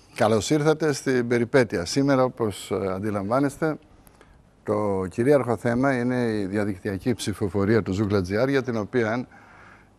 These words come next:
έχουν υποθεί πάρα πολλά πράγματα κατά διάρκεια εκλογικών αναμετρήσεων για την, ε, ε, αξιοσέβαστη ακρίβεια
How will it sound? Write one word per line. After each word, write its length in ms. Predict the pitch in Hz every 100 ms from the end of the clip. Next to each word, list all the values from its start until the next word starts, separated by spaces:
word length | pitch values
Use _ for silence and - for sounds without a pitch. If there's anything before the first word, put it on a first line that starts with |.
| -
έχουν 260 | 123 139
υποθεί 720 | 147 131 117 151 143 123 107 92 - - 90
πάρα 200 | 143 147
πολλά 220 | 113 95
πράγματα 640 | 85 90 87 90 85 104 - - _
κατά 140 | - 92
διάρκεια 400 | 101 101 104 107
εκλογικών 480 | 92 110 101 117 117
αναμετρήσεων 760 | 107 95 95 104 98 - 113
για 200 | 110 104
την, 420 | 98 98 95 95
ε, 280 | 95 92 90 - - - - _ -
ε, 200 | - - - - _ -
αξιοσέβαστη 1000 | 95 - 110 92 151 135 110 - 98
ακρίβεια 600 | 87 - 120 113 95 87